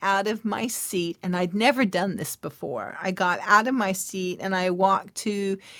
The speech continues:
you know, the back of the conference room where you wouldn't be seated, seen, and I started to dance to the Lord.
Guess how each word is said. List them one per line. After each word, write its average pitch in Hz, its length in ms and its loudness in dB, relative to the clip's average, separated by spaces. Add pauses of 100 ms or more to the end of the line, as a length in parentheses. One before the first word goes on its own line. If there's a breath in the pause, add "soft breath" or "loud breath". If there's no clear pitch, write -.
(140)
you 233 140 4
know, 214 360 6
the 180 300 6 (160)
back 226 640 8
of 208 800 6 (400 soft breath)
the 220 120 6
conference 233 760 6
room 175 260 -6
where 175 140 0
you 180 180 -4
wouldn't 262 300 -4
be 220 120 -2
seated, 202 760 -4
seen, 190 640 0 (540 soft breath)
and 220 200 0
I 214 300 -2
started 196 760 0
to 190 800 -2
dance - 800 -2
to 170 120 -8
the 160 100 -8
Lord. 147 520 -10